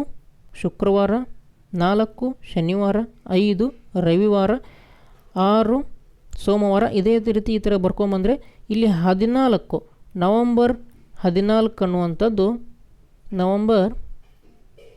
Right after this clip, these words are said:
ಹದಿನಾಲ್ಕು ಅನ್ನುವಂಥದ್ದು ಯಾವ ವಾರ ಬಂದಿದೆ ಇಲ್ಲಿ? ಮಂಗಳವಾರ ಬಂದಿತು. ಓಕೆ, so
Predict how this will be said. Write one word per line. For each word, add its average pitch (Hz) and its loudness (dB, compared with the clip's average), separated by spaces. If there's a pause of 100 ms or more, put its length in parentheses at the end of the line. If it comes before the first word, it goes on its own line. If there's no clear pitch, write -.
(680)
ಹದಿನಾಲ್ಕು 196 0
ಅನ್ನುವಂಥದ್ದು 185 0 (100)
ಯಾವ 180 2
ವಾರ 185 2
ಬಂದಿದೆ 180 0
ಇಲ್ಲಿ? 220 2 (640)
ಮಂಗಳವಾರ 175 2 (140)
ಬಂದಿತು. 165 -2 (340)
ಓಕೆ, 262 0 (460)
so 254 2